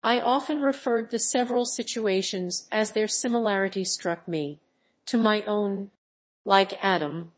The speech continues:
I was apparently united by no link to any other being in existence, but his state was far different from mine in every other respect. He had come forth from the hands of God a perfect creature,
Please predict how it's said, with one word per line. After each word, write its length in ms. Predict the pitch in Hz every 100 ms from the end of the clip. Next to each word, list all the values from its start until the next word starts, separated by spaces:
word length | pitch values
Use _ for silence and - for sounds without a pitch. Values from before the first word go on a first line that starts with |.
| -
I 80 | 202
was 220 | 214 208
apparently 580 | 208 247 254 247 220 202
united 640 | 190 202 214 240 233 160
by 180 | 170 170
no 240 | 175 226
link 360 | 247 180 156 -
to 180 | - -
any 260 | 262 269 196
other 220 | 170 170
being 360 | 165 165 165 170
in 100 | 180
existence, 800 | 175 - 190 190 170 180 - - _ _ -
but 160 | 247
his 220 | - 247
state 420 | - - 285 285 -
was 200 | 185 -
far 280 | 220 214
different 460 | 202 190 185 180 170
from 300 | - 185 175
mine 400 | 170 165 170 170
in 200 | 180 180 233
every 380 | 254 262 262
other 260 | - 202 190
respect. 640 | 175 170 - 165 147 - - _ _ _ _ _
He 140 | 269
had 240 | 269 302 -
come 240 | 311 302
forth 480 | 277 - 208 196 -
from 240 | - 233
the 80 | 233
hands 480 | 226 247 294 311 269
of 160 | 214 -
God 260 | 190 208
a 60 | 202
perfect 580 | - 262 262 226 - -
creature, 560 | 240 233 - 185 165